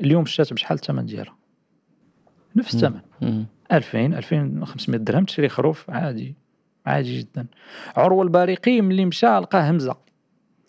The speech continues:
Speaker 1: لقى جوج بداك الثمن. شي واحد كان عنده شي سبب ولا شي ظرف باعهم له جوج، فشرا جوج. ملي كان راجع لقى واحد بغى يشري من عنده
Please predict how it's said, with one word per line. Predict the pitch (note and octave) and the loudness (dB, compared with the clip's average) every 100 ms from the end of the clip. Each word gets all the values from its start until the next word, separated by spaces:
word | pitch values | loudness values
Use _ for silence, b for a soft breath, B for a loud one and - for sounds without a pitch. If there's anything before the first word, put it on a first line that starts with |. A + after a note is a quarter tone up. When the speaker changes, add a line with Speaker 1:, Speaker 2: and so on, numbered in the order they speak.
| b b b | b b b
Speaker 1:
لقى | C3+ E3 C#3+ | 0 2 4
جوج | G3 G3 | 4 2
بداك | C3+ D3+ | 2 0
الثمن. | - C#3 A#2 F2+ - _ _ _ _ | 0 0 0 -4 -12 _ _ _ _
شي | - G#2+ | -6 -2
واحد | G#2 - | -2 -2
كان | A#2+ G#2 F#2+ | -2 -2 -4
عنده | G2+ | -4
شي | - - | -4 -6
سبب | - G2+ B2 | -4 -2 -2
ولا | G#2 G2 | -2 -6
شي | - | -2
ظرف | G2 - C3 | 0 -2 -2
باعهم | A2 F2 G2 - | -4 -4 -6 -4
له | E3 | -4
جوج، | C3+ A3+ - _ b b b b | -2 -4 -8 _ b b b b
فشرا | - F3 G#3 G3 | -2 2 4 4
جوج. | B2+ A2+ C3+ | 2 -4 0
ملي | C#3+ F#3+ | 2 4
كان | F#3+ F3+ | 2 4
راجع | F3+ F#3+ C4+ G#3+ - _ _ _ _ _ _ _ _ _ _ _ _ _ _ _ _ _ _ _ D#3 | 4 4 2 0 -8 _ _ _ _ _ _ _ _ _ _ _ _ _ _ _ _ _ _ _ -4
لقى | - F3 | 2 2
واحد | F3+ F#3+ | 2 0
بغى | D#3 E3 | 0 0
يشري | E3+ E3+ | 0 -2
من | D3+ | -2
عنده | D3 D#3 E3 | 0 -2 -2